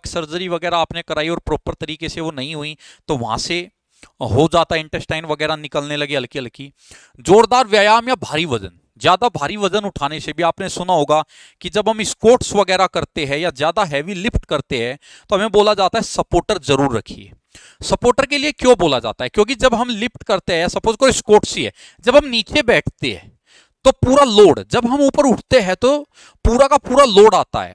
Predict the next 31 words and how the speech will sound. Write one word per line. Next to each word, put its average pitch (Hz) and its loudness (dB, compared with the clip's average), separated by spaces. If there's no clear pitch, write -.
और 175 2
वो 233 2
लोड 254 2
कहाँ 247 0
आता 226 -2
है? 269 2
वो 262 6
आता 247 0
है 285 -2
लोअर 202 4
पार्ट 127 -2
पे, 104 -12
ये 175 -2
लोअर 208 4
बेली 208 -2
फैट 202 -6
जो 202 -2
है 214 4
इसके 220 -8
नीचे 190 -8
जो 208 0
बेल्ट 185 -2
वाला 180 0
हिस्सा 135 -6
है, 147 -8
इस - -14
पर 240 -2
पूरा 202 -2
लोड 156 -2
आता 104 -8
है। 87 -20